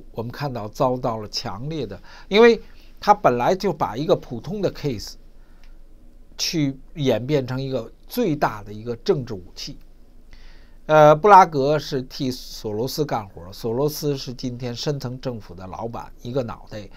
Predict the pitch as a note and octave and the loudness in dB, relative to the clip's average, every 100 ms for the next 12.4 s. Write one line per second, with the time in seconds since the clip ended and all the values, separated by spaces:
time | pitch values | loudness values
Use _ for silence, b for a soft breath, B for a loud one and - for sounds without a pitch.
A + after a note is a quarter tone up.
0 | B B B A#2 C#3+ D3 F3 E3+ - B2 | B B B 2 2 4 -2 -2 -8 -8
1 | C3+ D3 B2 A2 E2+ F2 A#2 A#2+ A2 B2+ | -4 -4 -4 -10 -18 -14 -6 -6 -4 -6
2 | B2+ - E2+ - B2+ G#2+ G#2+ C3+ B2+ - | -8 -12 -14 -10 -10 -8 -8 -8 -8 -10
3 | - B B B - - C3 - D3+ E3 | -16 B B B -14 -8 -6 -4 -6 -6
4 | C3 - - - - - - - B B | -8 -10 -18 -20 -20 -20 -20 -20 B B
5 | B - B2+ C#3 A2+ A#2+ D3 A2+ A2+ - | B -6 2 2 2 -6 -8 -10 -10 -14
6 | - D3 D#3 D#3+ C3+ B2+ C3 G#2 A2 G#2+ | -2 2 2 2 0 -2 -2 -4 -8 -10
7 | F#2+ - - G2 - - - B B B | -12 -16 -16 -14 -16 -18 -20 B B B
8 | - D#3+ G3+ C3+ C#3 C3 C#3 - G2+ A2 | 0 8 8 8 -4 -6 -8 -10 -10 -8
9 | D3 A2+ A#2 F2+ F#2+ A#2 - F3+ B2+ - | -6 -6 -8 -10 -12 -10 -4 -2 -4 -10
10 | - - - F#2 A2 - - - - A#2 | -14 -16 -12 -10 -10 -12 -16 -20 -10 -8
11 | A#2 G3+ D3 B2 G2 G2+ - C3 B2+ B2 | -2 -2 -2 -8 -10 -14 -6 -6 -6 -8
12 | A2+ A2 F#2+ | -10 -10 -14